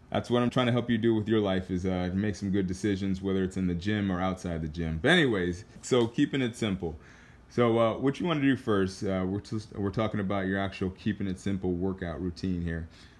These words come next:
Uh, you wanna start off with a nice, easy warm-up. A lot of people just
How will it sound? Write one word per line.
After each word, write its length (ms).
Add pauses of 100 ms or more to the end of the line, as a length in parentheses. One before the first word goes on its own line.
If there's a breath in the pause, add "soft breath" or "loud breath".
(100 loud breath)
Uh, 200
you 120
wanna 180
start 240
off 200
with 100
a 120 (300)
nice, 300
easy 260
warm-up. 540
A 20
lot 140
of 80
people 200
just 240